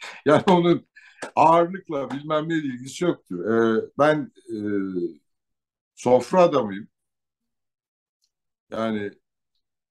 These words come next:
rakı içerim, yemek yerim. Eşimle, dostumla muhabbet hayatımın çok önemli bir kısmıdır.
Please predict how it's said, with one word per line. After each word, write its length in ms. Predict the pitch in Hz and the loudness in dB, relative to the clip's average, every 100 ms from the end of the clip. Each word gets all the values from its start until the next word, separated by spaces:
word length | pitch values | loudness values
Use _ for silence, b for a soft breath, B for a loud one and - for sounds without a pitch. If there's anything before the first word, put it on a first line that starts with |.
| - | -2
rakı 240 | 123 - 170 | -2 0 -2
içerim, 540 | - 139 107 110 123 _ _ _ _ _ _ _ 92 | -2 -2 -2 -4 -14 _ _ _ _ _ _ _ -8
yemek 400 | 107 131 135 123 | -4 -2 -4 -4
yerim. 340 | 101 87 - _ - | -4 -6 -16 _ -8
Eşimle, 420 | 113 113 143 135 123 | -4 -4 -2 -2 0
dostumla 680 | 120 117 - 123 120 117 - _ _ _ _ _ - | -2 -4 -6 -2 0 0 -4 _ _ _ _ _ -6
muhabbet 640 | 101 120 156 - 131 - b b b b - | 0 2 0 -2 -8 -8 b b b b -4
hayatımın 480 | 117 120 117 120 135 | -2 -2 -4 -8 -2
çok 260 | 156 - 135 | 0 2 2
önemli 320 | 117 104 92 | 2 0 -4
bir 100 | 90 | -10
kısmıdır. 720 | - - - 76 104 - | -10 -10 -8 -4 -6 -6